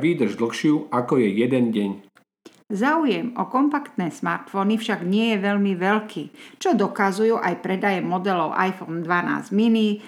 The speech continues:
Speaker 2: iPhone trinásť mini. To je dôvod, prečo Apple už s modelmi iPhone štrnásť mini absolútne nepočíta.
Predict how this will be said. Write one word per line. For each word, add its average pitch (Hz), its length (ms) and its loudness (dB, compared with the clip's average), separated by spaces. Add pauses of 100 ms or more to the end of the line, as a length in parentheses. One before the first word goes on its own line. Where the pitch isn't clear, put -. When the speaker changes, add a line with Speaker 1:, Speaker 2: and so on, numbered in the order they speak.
(120)
Speaker 2:
iPhone 190 460 -2
trinásť 202 480 2
mini. 165 480 -4 (240)
To 339 80 2
je 285 240 4
dôvod, 160 560 -4
prečo - 480 -4
Apple 247 480 -2
už 175 160 -4
s 185 80 -6
modelmi 208 640 2
iPhone 220 400 0
štrnásť 175 480 -2
mini 180 320 -4
absolútne 185 640 -4
nepočíta. 170 800 -12